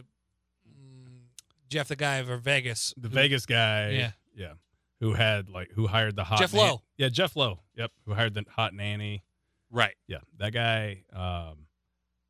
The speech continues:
Speaker 2: I
Speaker 1: And
Speaker 2: think
Speaker 1: she
Speaker 2: he
Speaker 1: was just, like, cool with, like, him, like, doing whatever he wanted. Yeah.
Speaker 2: Yeah. Yeah. His wife. Yeah,
Speaker 1: Weird.
Speaker 2: didn't
Speaker 3: Oh, she was pregnant, so.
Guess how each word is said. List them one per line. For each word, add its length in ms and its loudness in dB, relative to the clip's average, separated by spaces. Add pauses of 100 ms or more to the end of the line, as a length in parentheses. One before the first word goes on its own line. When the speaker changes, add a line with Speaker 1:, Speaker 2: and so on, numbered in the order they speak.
(280)
Speaker 2:
I 60 -6
Speaker 1:
And 60 -8
Speaker 2:
think 160 2
Speaker 1:
she 60 2
Speaker 2:
he 20 4
Speaker 1:
was 100 -2
just, 140 -2
like, 160 0
cool 400 -4
with, 140 -2
like, 280 -4 (720)
him, 200 -6
like, 200 -4 (160)
doing 240 -6
whatever 260 -6
he 60 -8
wanted. 300 -6
Yeah. 120 -10 (280)
Speaker 2:
Yeah. 180 -10 (280)
Yeah. 180 -6 (200)
His 120 -6
wife. 340 -8
Yeah, 100 -14
Speaker 1:
Weird. 220 -6 (180)
Speaker 2:
didn't 240 -14 (680)
Speaker 3:
Oh, 120 -6
she 120 -8
was 100 -6
pregnant, 380 -6
so. 160 -14